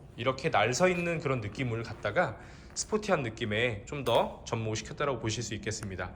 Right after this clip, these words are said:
그리고 헤드라이트 같은 경우도 M 스포츠 패키지 프로는 레이저 라이트를 적용을 합니다. 그래서 중간에 이렇게 블루 악센트가 들어가 있는 것을 명확하게 구분하실 수 있고요.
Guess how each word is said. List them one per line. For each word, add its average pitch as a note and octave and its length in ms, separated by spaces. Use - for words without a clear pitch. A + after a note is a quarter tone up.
그리고 D#3+ 560
헤드라이트 A#3 460
같은 F3+ 260
경우도 D3 560
M A#2+ 140
스포츠 - 340
패키지 D3+ 360
프로는 G#3+ 680
레이저 D3+ 340
라이트를 C#3 720
적용을 A2 340
합니다. G#2+ 340
그래서 A2+ 200
중간에 B2+ 380
이렇게 A2 180
블루 B2+ 300
악센트가 C#3+ 560
들어가 B2 240
있는 A#2 160
것을 B2 400
명확하게 B2 680
구분하실 A#2+ 480
수 A2 140
있고요. D#3 360